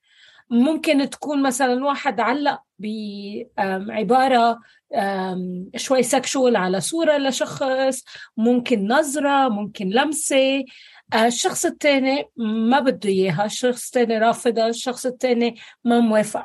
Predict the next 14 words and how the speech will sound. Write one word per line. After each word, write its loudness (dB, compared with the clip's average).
عليها. -6
So، 0
هاي 4
هيك -2
بكل -4
بساطة. -4
هي 2
أكتر 2
من، 0
آم، -2
نحن 2
للأسف 2
كتير 0
ن-، 0